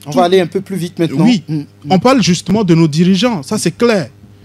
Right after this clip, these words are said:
Speaker 2: Les dirigeants de fédération, les dirigeants également des ministères, qui doivent être de vrais passionnés et des gens qui, euh, sont ambitieux pour le rayonnement de leur pays. Tant qu'il n'y a pas tout cela, ça ne marchera pas.
Speaker 1: Bien.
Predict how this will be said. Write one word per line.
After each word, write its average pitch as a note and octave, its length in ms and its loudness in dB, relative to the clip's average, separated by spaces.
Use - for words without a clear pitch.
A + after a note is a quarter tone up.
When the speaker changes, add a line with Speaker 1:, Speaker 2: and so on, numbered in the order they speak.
Speaker 2:
Les D3+ 160 2
dirigeants F#3 380 2
de F#3 120 2
fédération, D#3+ 800 0
les C#3 140 -6
dirigeants G#3 500 2
également F3+ 440 2
des D#3+ 140 0
ministères, F3+ 560 0
qui A#3 120 2
doivent C4 240 2
être B3+ 180 -6
de E3+ 100 2
vrais E3 280 2
passionnés F3 600 -2
et D4 80 0
des E3+ 160 2
gens G#3 240 -2
qui, C#4+ 440 -2
euh, D#3+ 100 -2
sont C4+ 400 -4
ambitieux F#3 500 0
pour A#3+ 220 -4
le F#3 120 4
rayonnement D#3+ 440 0
de D3+ 100 0
leur C#3 220 2
pays. A#2+ 300 -4
Tant A#3 160 0
qu'il G#3+ 180 -2
n'y F3 60 4
a C#3+ 80 0
pas F3 180 -4
tout E3+ 200 -6
cela, C3 380 -4
ça - 200 -2
ne E3 60 2
marchera C#3 460 -2
pas. A2 300 -8
Speaker 1:
Bien. G#2 180 -16